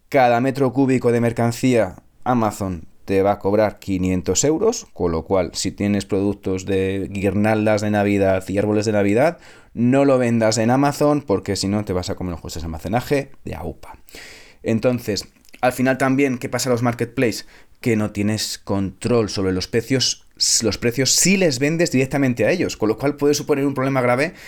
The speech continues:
para el resto de clientes a los que vendes tu producto.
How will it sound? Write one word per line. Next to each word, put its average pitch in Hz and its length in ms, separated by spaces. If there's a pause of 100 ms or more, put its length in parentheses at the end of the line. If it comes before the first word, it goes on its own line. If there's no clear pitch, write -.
(220)
para 113 180
el 107 40
resto 123 240
de 143 80
clientes 139 380
a 175 40
los 151 120
que 110 80
vendes 131 180
tu 123 80
producto. - 540